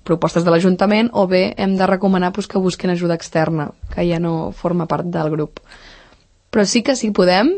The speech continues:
intentem suggerir recursos i suggerir cosetes,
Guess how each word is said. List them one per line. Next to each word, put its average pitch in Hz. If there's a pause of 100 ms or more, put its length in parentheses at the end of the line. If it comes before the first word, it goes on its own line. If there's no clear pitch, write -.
(120)
intentem 196
suggerir 202
recursos 208
i 226
suggerir 202
cosetes, 175